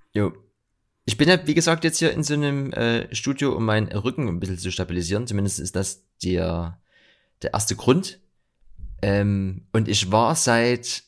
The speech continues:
zweitausendsiebzehn, war ich in einem anderen Studio angemeldet. Da ging's ja, ähm, zweitausendsiebzehn ging's ja noch so ein bisschen um diese Sun and Base Strandfigur.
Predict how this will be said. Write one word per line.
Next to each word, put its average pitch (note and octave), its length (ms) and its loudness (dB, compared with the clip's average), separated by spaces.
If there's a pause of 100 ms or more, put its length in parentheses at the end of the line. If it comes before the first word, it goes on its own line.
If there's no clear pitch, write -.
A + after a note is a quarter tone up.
(120)
zweitausendsiebzehn, F3 1200 0 (300)
war A2+ 220 4
ich - 120 0
in B2+ 120 0
einem A#2 100 2
anderen C#3 260 0
Studio G#2+ 260 0
angemeldet. F#2+ 640 0 (800)
Da G#2 80 -2
ging's A2 200 0
ja, A#2+ 80 4
ähm, G#2 260 2
zweitausendsiebzehn A2 400 0
ging's A2+ 140 2
ja A#2 60 0
noch G#2+ 120 2
so G#2+ 80 0
ein F#2+ 40 0
bisschen G2 180 -2
um F#2+ 80 0
diese F2 220 0
Sun - 560 -4
and G2+ 140 0
Base G#2 140 2
Strandfigur. A2+ 840 -2